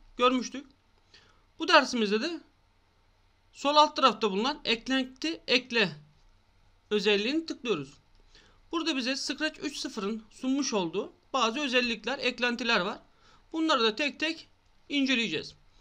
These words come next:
Tabi buradan ilk beş tanesini inceleyeceğiz. Diğer kalan dört tanesini incelemeyeceğiz.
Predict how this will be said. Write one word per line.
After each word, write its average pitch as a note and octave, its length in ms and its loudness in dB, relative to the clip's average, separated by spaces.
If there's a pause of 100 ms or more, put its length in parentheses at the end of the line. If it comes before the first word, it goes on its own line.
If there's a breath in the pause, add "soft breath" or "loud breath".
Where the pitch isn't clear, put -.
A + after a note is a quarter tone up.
(300 soft breath)
Tabi D#4 220 -8
buradan C#4+ 380 0
ilk - 360 -12 (320)
beş D4 180 2
tanesini G#3+ 440 0
inceleyeceğiz. C4+ 680 -2 (920 soft breath)
Diğer D#4 220 0
kalan A#3 300 0
dört C#4 200 -4
tanesini B3+ 520 -2 (100)
incelemeyeceğiz. B3+ 760 -2